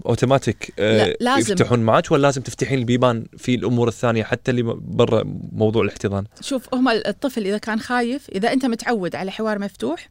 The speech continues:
Speaker 1: مم.
Speaker 2: وهو خايف يكلمك، رح يقول لك: "رفيجي صار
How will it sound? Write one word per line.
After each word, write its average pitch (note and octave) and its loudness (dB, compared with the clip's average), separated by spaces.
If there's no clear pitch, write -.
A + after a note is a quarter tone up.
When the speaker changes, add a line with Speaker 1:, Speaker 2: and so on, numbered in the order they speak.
Speaker 1:
مم. G#2 -8
Speaker 2:
وهو A#3+ 0
خايف C#4+ 2
يكلمك، B3+ 0
رح F#3+ -6
يقول A3 0
لك: A#3+ -4
"رفيجي F#3+ -2
صار F3 -6